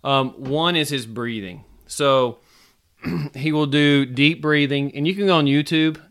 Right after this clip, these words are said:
and it's him leading you just how to breathe, like, breathe in and out, like, <sighs> so you breathe in more air than you let out. So you breathe in a lot of air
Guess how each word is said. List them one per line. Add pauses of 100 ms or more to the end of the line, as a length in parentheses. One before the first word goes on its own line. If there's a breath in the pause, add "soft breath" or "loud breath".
and
it's
him
leading
you
just
how
to
breathe,
like,
breathe
in
and
out,
like, (1080 loud breath)
<sighs>
so
you
breathe
in
more
air
than
you
let
out. (240)
So
you
breathe
in
a
lot
of
air